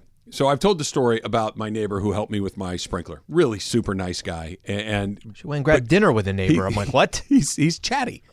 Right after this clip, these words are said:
Speaker 1: Okay, so and, and, and I'm not, and it's fine occasionally, but sometimes I'm not
Speaker 2: Yeah.
Speaker 1: really feeling it. But it, it's fine. He's a super nice guy, wonderful family. But I would guess, if I had to guess,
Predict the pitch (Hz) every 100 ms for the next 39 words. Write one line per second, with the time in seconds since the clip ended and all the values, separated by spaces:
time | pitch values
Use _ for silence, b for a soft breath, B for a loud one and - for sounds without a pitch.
0 | _ - 123 170 196 185 175 190 196 180
1 | 208 208 240 233 117 - 220 277 - 214
2 | 180 180 - - 151 139 135 147 202 156
3 | 143 147 139 139 123 120 123 b 107 95
4 | 117 123 147 117 107 113 170 214 208 -
5 | 165 226 - 123 104 135 147 - - 220
6 | 196 160 143 - 120 117 110 107 123 131
7 | 151 135 117 117 104 98 92 b b b
8 | - 117 135 - _ _ _ _ - 185
9 | 180 170 135 107 - 185 147 135 - 135
10 | 127 123 139 139 123 113 98 92 117